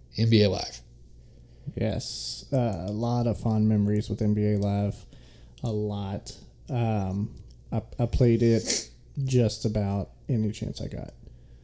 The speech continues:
Speaker 2: It was absolutely amazing. Um, it, it, it was so much a part of me that it,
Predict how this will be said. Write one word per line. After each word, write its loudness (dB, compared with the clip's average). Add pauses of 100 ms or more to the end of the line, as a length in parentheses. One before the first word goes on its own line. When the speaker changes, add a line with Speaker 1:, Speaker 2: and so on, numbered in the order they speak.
(880)
Speaker 2:
It -2
was -2
absolutely -2
amazing. -6 (300)
Um, 0 (500)
it, 2
it, 6
it 6
was 8
so 4
much 4
a 0
part 4
of 2
me 8
that 4
it, -4